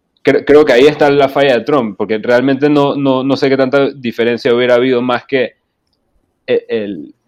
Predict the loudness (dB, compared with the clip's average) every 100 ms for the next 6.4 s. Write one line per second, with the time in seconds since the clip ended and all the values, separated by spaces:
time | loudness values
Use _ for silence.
0 | -10 -4 -2 0 0 -2 -2 0 2 2
1 | 2 2 2 0 -4 _ _ _ _ _
2 | _ _ _ _ _ _ _ _ _ _
3 | _ _ _ 0 2 2 -2 -4 -6 -6
4 | -4 -6 -10 -10 -8 -6 -2 -2 0 -2
5 | 0 2 2 2 0 -2 -4 -2 -2 -4
6 | -2 -2 -2